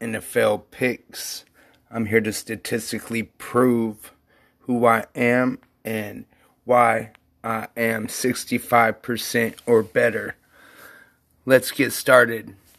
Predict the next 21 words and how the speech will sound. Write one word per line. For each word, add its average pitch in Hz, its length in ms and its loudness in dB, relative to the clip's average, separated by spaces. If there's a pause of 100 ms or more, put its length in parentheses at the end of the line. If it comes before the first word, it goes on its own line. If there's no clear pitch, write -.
(240)
Week 131 500 -2
one 120 460 0
of 110 180 -2
the 113 180 0
N 123 200 2
F - 200 -4
L 120 200 6
season, 123 800 -2
the 110 100 -14
two 123 260 -6
thousand 120 460 2
and 113 180 0
nineteen, 113 520 -4
two 117 180 -6
thousand 110 460 -4
and 107 100 -6
twenty 123 400 0
N 120 160 -2
F 110 180 -6
L 110 200 2
season. 123 600 -2